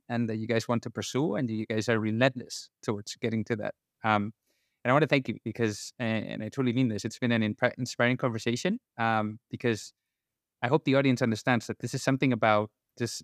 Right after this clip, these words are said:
getting started, you know, uh, start the game, start playing, and then, you know, grow from there and improve and, and be transparent about it. And,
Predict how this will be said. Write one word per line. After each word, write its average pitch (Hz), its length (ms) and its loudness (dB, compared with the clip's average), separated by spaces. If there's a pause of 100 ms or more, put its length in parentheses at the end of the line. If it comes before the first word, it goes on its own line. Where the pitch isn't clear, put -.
getting 127 200 0
started, 131 360 0 (480)
you 117 120 -2
know, 127 160 0 (140)
uh, 110 360 -2
start 131 280 -4
the 131 60 -4
game, 127 260 0
start 131 240 -4
playing, 143 340 0
and 113 140 -2
then, 127 300 -2
you 120 100 -2
know, 127 340 -4
grow 123 180 0
from 135 180 -2
there 151 260 2
and 127 140 0
improve 139 480 -2
and, 110 400 -4
and 104 180 -12
be 123 100 -4
transparent 127 520 -2
about 151 240 0
it. 147 160 0
And, 117 320 -6